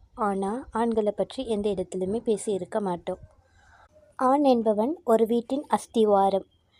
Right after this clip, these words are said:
மேலே தெரியும் கட்டிடங்களை காண்பவர்கள் அஸ்திவாரத்தை ஒருபோதும் காண்பதில்லை. பெண்களை கொண்டாடும் இவ்வுலகில் ஆண்களின் சிறப்பை கூறுவதோ, ஆண்கள் தினம் என கொண்டாடுவதோ இல்லை.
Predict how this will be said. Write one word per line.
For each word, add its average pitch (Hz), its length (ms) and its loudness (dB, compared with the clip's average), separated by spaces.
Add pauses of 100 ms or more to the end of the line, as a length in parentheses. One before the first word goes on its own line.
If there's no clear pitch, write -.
(200)
மேலே 285 340 6
தெரியும் 226 320 4
கட்டிடங்களை 233 680 2
காண்பவர்கள் 220 760 2 (460)
அஸ்திவாரத்தை 233 760 4
ஒருபோதும் 220 640 4
காண்பதில்லை. 190 640 2 (760)
பெண்களை 294 480 8
கொண்டாடும் 233 560 4
இவ்வுலகில் 208 640 0 (160)
ஆண்களின் 240 560 2
சிறப்பை 214 560 0
கூறுவதோ, 214 560 4 (220)
ஆண்கள் 277 400 6
தினம் 226 280 2
என 196 260 -2
கொண்டாடுவதோ 202 760 2
இல்லை. 190 340 -2